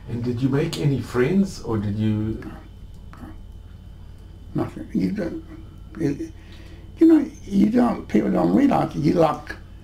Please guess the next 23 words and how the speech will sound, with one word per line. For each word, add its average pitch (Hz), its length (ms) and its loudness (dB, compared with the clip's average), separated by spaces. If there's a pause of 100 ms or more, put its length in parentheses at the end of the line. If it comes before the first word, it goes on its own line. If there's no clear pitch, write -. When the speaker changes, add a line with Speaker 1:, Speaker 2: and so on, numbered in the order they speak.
(380)
Speaker 2:
release 180 680 4 (160)
a - 280 -2 (180)
wild 165 380 6
animal 190 460 4 (1040)
when 202 260 4
you 180 100 2
were 170 260 0 (540)
pent 156 380 4
up - 320 2 (600)
in 151 80 6
the 120 100 6
camp. - 480 0 (2250)
But 107 140 -6
then 151 240 4
I, - 300 0
I, 147 100 4 (200)
I 131 160 4
don't - 160 0
know 113 280 0 (360)
whether 147 360 4 (260)
other 135 260 2
camps 123 400 2
did - 380 2